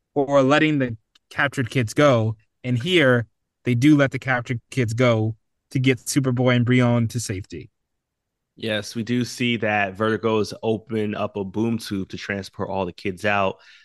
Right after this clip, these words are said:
Speaker 2: as, um, Dalam escapes on the railway. Uh, I have no idea how this was even built underground and no one <laughs> saw this. <laughs> Like, and they decide to burn everything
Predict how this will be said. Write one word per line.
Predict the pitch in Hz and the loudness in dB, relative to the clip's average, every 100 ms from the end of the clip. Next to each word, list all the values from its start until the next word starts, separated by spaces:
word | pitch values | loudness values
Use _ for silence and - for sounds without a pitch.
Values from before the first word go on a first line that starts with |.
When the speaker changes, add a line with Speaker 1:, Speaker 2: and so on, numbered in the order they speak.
| _ _ - | _ _ -6
Speaker 2:
as, | 117 113 113 104 101 - - - | -2 0 2 2 0 -4 -14 -6
um, | 107 104 98 95 92 - - | -2 0 -2 -4 -10 -16 -10
Dalam | 110 107 113 113 | -4 0 2 0
escapes | 110 - 107 - | -2 -4 -6 -4
on | 98 | -6
the | 92 90 85 - | -6 -8 -12 -10
railway. | 95 113 113 110 110 104 104 101 101 _ _ _ _ _ | -4 0 0 0 0 2 0 -2 -6 _ _ _ _ _
Uh, | 98 92 82 80 | -4 -4 -4 -4
I | 101 | -4
have | 101 | -4
no | 87 92 | -6 -6
idea | 85 90 | -8 -8
how | 90 | -10
this | 90 - | -10 -12
was | 87 87 | -14 -14
even | 90 131 120 | -14 -14 -8
built | 104 101 - | -6 -6 -8
underground | 110 117 - 98 98 101 | -6 -4 -4 -2 -2 -2
and | 95 | 0
no | 98 | 0
one | 98 98 | 0 -2
<laughs> | - | -2
saw | 104 110 | 0 0
this. | 110 117 - - - | -2 -8 -8 -12 -2
<laughs> | 190 131 180 - 135 120 | 0 2 0 0 -4 0
Like, | 123 113 - 196 240 240 - _ - | 0 0 -6 -4 -4 -6 -14 _ -4
and | 123 131 131 | 0 2 2
they | 135 | 0
decide | 131 160 151 | 0 0 0
to | 147 | -2
burn | 113 120 135 135 131 | -2 0 2 2 0
everything | 120 117 127 117 117 113 | 0 0 -2 -2 -2 -2